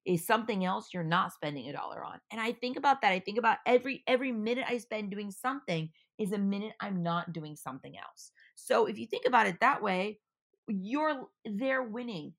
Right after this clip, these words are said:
They're completely winning. They're getting you razzed up and energy towards it. And even though you're talking about how ridiculous it is and, you know, you're talking about the interaction or the person negatively, you still lose because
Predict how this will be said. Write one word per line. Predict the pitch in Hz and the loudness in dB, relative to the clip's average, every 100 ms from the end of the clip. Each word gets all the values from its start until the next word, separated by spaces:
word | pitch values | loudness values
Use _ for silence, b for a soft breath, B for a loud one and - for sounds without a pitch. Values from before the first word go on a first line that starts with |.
| _ | _
They're | - | -12
completely | - 294 277 294 285 277 269 262 | -6 -6 -8 -8 -6 -6 -6 -6
winning. | 240 240 226 180 165 | -4 -4 -2 -2 -2
They're | 190 | -4
getting | 180 175 | -4 -4
you | 156 143 139 | -4 -8 -2
razzed | 196 247 294 285 - | 4 4 4 -2 -4
up | 202 202 202 - - | 0 2 2 -4 -6
and | 165 151 147 - b - | -4 -4 -6 -14 b -2
energy | 247 269 269 262 240 | 0 0 -2 -6 -8
towards | - 220 220 208 | -6 -2 -2 -2
it. | 208 - b - | -6 -8 b -6
And | 240 | -4
even | 269 427 294 233 | -4 -6 -6 -4
though | 226 220 208 - _ _ 196 | -2 0 -2 -6 _ _ -4
you're | 202 220 214 202 185 - | 0 2 4 2 0 0
talking | 214 202 180 | 0 0 0
about | 170 | 0
how | 170 | 0
ridiculous | 156 160 220 226 214 196 | -4 -6 -6 -4 -4 -6
it | 202 | -6
is | 196 190 165 - | -4 -4 -6 -6
and, | 147 139 139 - | -6 -6 -8 -10
you | 151 | -10
know, | - 147 | -8 -6
you're | 165 | -2
talking | 240 254 262 233 | 4 2 2 -4
about | 190 185 - | 0 -2 -2
the | - | -8
interaction | 170 165 175 175 180 165 | -4 0 0 -2 -8 -8
or | 160 151 | -6 -6
the | 147 - | -10 -8
person | 269 277 - 165 160 _ _ - | -6 -6 -6 -6 -8 _ _ -6
negatively, | 202 269 494 453 247 180 165 165 160 - _ _ - | -2 0 0 2 2 2 -2 -2 -4 -8 _ _ -8
you | 262 320 494 | -2 -2 -4
still | - 233 220 190 190 | -8 -2 0 0 -2
lose | 240 349 403 240 | -2 0 0 0
because | 233 233 214 | -2 0 0